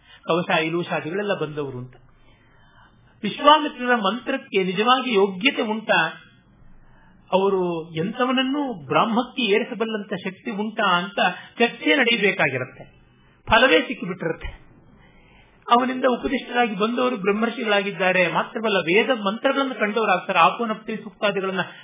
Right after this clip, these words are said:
ಕಂಡ ಕವಶ ಇಲುಷಾದಿಗಳೆಲ್ಲ ಅಲ್ಲಿದ್ದಾರೆ ಅಂತ ಗೊತ್ತಾಗುತ್ತೆ. ಇನ್ನು ಯಾಜ್ಞವಲ್ಕ್ಯರ, ಆ, ಜೊತೆಗೆ ಸಂವಾದ ಮಾಡಿ ಆತನಿಗೆ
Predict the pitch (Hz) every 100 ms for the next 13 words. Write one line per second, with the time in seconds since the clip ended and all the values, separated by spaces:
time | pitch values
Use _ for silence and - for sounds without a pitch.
0 | - 226 220 190 208 233 214 208 180 185
1 | 170 160 160 208 160 143 156 139 139 160
2 | 143 143 127 - 143 _ _ _ _ _
3 | _ _ _ _ _ 269 262 247 233 240
4 | 214 277 254 240 240 226 185 165 - _
5 | _ _ - 196 175 170 151 175 180 202
6 | 185 180 202 240 220 202 185 180 147 -
7 | - - 156 170 233 247 247 269 254 202
8 | -